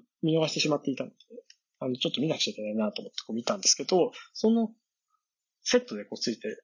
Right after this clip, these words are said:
ついていたのが胎児という作品だったんですけど、この胎児という作品は本当に、これは見てよかったというか、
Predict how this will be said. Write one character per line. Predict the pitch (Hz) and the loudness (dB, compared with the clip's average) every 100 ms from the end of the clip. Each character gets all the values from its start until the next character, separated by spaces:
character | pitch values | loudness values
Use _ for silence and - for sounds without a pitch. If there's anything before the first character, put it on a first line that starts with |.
| - | -6
つ | - 143 | -2 -2
い | |
て | - | -2
い | - | -2
た | 160 | 2
の | |
が | 160 - - | 2 0 -2
胎 | - 120 | 0 0
児 | - | -2
と | 113 | -2
い | |
う | |
作 | - 113 | -2 -4
品 | - | -8
だ | - | -6
っ | 120 | -6
た | 101 | -4
ん | |
で | |
す | - | -4
け | 107 | -4
ど、 | - | -8
こ | - 139 | -10 -8
の | 156 | -4
胎 | - 151 | -2 0
児 | |
と | |
い | 151 | -2
う | |
作 | - - | -4 -4
品 | 135 | -4
は | |
本 | 117 131 135 123 | -2 -2 -2 0
当 | |
に、 | 127 123 - _ _ _ _ _ _ _ _ _ _ _ _ _ _ _ _ _ _ _ _ _ _ | 2 2 0 _ _ _ _ _ _ _ _ _ _ _ _ _ _ _ _ _ _ _ _ _ _
こ | - | -2
れ | 135 | 0
は | 127 | 0
見 | 139 | 0
て | 139 | 0
よ | 107 | -2
か | - | -2
っ | 110 | -6
た | - | -8
と | |
い | |
う | |
か、 | 101 | -14